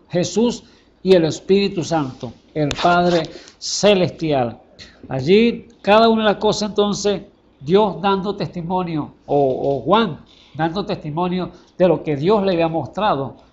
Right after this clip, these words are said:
que el que viera descender al Espíritu Santo en forma como de paloma y reposar allí, este era el que iba a bautizar con fuego, ¿ve? Espíritu Santo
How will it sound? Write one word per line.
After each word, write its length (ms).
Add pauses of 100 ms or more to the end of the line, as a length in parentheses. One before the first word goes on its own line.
(200)
que 140
el 140
que 140
viera 500 (200)
descender 920
al 140
Espíritu 300
Santo 300
en 100
forma 420
como 180
de 80
paloma 480 (300)
y 120
reposar 580
allí, 440 (200)
este 340
era 100
el 120
que 100
iba 300 (480)
a 120
bautizar 800 (340)
con 280
fuego, 580 (240)
¿ve? 380
Espíritu 520
Santo 640